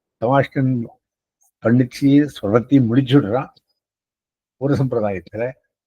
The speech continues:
பிரபத்தி செப்பரேட் பண்ற மெச்சூரிட்டி வரைக்கும் அப்படின்னு. ஆகையினாலே இந்த பிரபத்தி விஷயமாக பதினெட்டாவது வாசகத்துக்குள்ளே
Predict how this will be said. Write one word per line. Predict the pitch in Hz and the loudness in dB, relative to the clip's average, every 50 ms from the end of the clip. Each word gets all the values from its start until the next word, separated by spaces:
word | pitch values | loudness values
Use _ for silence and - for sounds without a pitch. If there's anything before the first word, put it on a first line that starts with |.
| _ _ _ _ _ - | _ _ _ _ _ -6
பிரபத்தி | 135 135 139 139 139 _ - 160 160 143 113 - - - - | -4 -4 -4 -4 -6 _ -2 -2 -2 -2 -4 -10 -16 -14 -10
செப்பரேட் | 110 107 135 147 156 147 - - | -6 -4 0 0 0 0 -2 -4
பண்ற | 113 107 107 104 117 113 104 | -4 -4 -4 -4 -4 -4 -4
மெச்சூரிட்டி | 107 113 101 135 139 135 120 120 | -4 -4 0 0 0 0 0 -6
வரைக்கும் | 107 98 95 - - 101 98 | -6 -8 -8 -10 -12 -12 -12
அப்படின்னு. | 92 87 87 87 87 92 98 139 - _ _ _ _ _ _ _ _ _ _ | -12 -12 -12 -12 -10 -10 -12 -12 -14 _ _ _ _ _ _ _ _ _ _
ஆகையினாலே | - 110 104 98 101 95 90 92 92 90 92 110 123 - _ _ _ _ _ _ _ _ _ | -6 -4 -2 -2 -2 -2 -2 -4 -4 -2 -4 -4 -4 -6 _ _ _ _ _ _ _ _ _
இந்த | - 117 113 113 107 95 - | -8 -8 -8 -6 -8 -8 -8
பிரபத்தி | 98 98 104 135 143 - 143 127 | -4 -2 -2 -2 -2 0 0 0
விஷயமாக | 120 110 - 120 110 107 107 101 95 87 - 113 117 123 135 - _ _ | 0 0 0 0 0 0 -2 -4 -6 -6 -8 -6 -6 -6 -6 -8 _ _
பதினெட்டாவது | - 110 123 131 131 131 - - 120 113 113 107 104 | -4 0 0 0 0 -2 -4 -4 -2 -2 -2 -2 -4
வாசகத்துக்குள்ளே | 101 101 101 87 95 95 95 85 _ _ - - _ - 90 90 98 113 127 | -4 -4 -6 -6 -6 -8 -10 -10 _ _ -20 -20 _ -14 -8 -4 -2 -2 -2